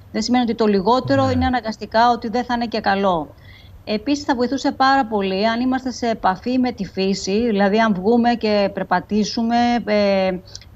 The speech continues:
Speaker 1: θα μας φέρει μια ευεξία, ακόμα και αν δεν έχουμε τη δυνατότητα να πάμε κάπου πολύ μακριά, να πάμε στο πάρκο της γειτονιάς μας και να περπατήσουμε δέκα λεπτά, δεκαπέντε, θα μας χαλαρώσει.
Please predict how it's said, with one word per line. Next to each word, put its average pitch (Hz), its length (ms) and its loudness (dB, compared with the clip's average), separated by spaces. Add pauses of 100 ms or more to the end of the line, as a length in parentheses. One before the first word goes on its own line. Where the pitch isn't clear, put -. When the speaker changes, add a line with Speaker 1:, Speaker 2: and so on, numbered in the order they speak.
(140)
Speaker 1:
θα 208 120 -2
μας 208 140 0
φέρει 247 160 0
μια 247 140 4
ευεξία, 208 640 0
ακόμα 277 240 0
και 285 100 -2
αν 277 200 4
δεν 262 180 0
έχουμε 277 240 0
τη 233 100 -4
δυνατότητα 220 540 -2
να 226 140 2
πάμε 226 260 0
κάπου 220 280 0
πολύ 196 260 -2
μακριά, 220 720 2
να 254 120 0
πάμε 262 200 0
στο 254 140 -6
πάρκο 247 260 -2
της 226 120 -8
γειτονιάς 196 560 -2
μας 262 160 -2
και 285 80 -4
να 254 80 0
περπατήσουμε 226 580 -4
δέκα 233 320 0
λεπτά, 214 320 0
δεκαπέντε, 220 600 0 (360)
θα 240 80 0
μας 220 160 0
χαλαρώσει. 220 760 2